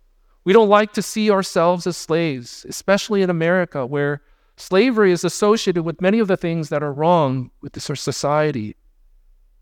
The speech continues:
But however we might feel or think about it, this is God's revelation. And as believers, we are not only to submit to it, but constantly keep it before us,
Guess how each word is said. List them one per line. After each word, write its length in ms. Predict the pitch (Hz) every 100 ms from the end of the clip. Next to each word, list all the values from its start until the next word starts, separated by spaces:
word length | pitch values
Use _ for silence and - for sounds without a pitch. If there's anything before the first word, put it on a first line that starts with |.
| _ _ _ _
But 120 | -
however 440 | - 190 202 233 247
we 100 | 220
might 280 | 185 175 -
feel 300 | 196 190 185
or 200 | 160 160
think 240 | 170 165
about 340 | 139 123 113
it, 160 | 113 - _ _ _ _ _ _ _ _
this 180 | 190 220
is 140 | 196
God's 380 | 160 147 147 -
revelation. 760 | 143 135 123 127 - 113 117 _ _ _ _ _ _ _ 160
And 80 |
as 120 | 151 -
believers, 760 | 160 196 226 208 147 139 135
we 80 | 160
are 60 |
not 200 | 160 175
only 140 | 185 185
to 120 | -
submit 480 | - 156 165 196 -
to 160 | 127 113
it, 160 | 104 - _ _ _ _ _ _ _ _
but 100 | -
constantly 720 | - 202 220 - 202 170 160
keep 280 | - 180 165
it 140 | 131
before 640 | 160 - 170 165 160 165
us, 420 | 110 104 - -